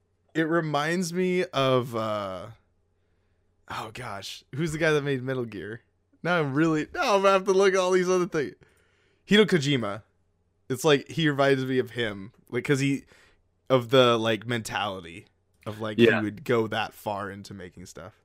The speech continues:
Speaker 2: It's, like, really dark. <laughs>
Speaker 1: Hux. General Hux.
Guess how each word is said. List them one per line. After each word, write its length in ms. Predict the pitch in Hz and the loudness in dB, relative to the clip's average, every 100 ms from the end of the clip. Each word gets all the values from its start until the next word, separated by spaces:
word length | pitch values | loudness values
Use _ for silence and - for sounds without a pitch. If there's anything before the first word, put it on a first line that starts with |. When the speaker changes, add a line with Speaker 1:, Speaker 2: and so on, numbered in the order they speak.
| _ _ _ - | _ _ _ -12
Speaker 2:
It's, 200 | - - | -8 0
like, 160 | 107 85 | 0 2
really 320 | 87 95 92 | 4 6 6
dark. 400 | 87 87 85 - - | 6 4 2 -6 -18
<laughs> 120 | - | -6
Speaker 1:
Hux. 1400 | - 143 - - - 107 - 101 - 175 - - - - - _ _ | -4 -4 -6 -6 0 0 2 2 6 6 6 -4 -6 -8 -16 _ _
General 460 | - 160 175 180 175 | 2 4 6 6 4
Hux. 600 | - 127 - - - | 2 -2 -2 -12 -12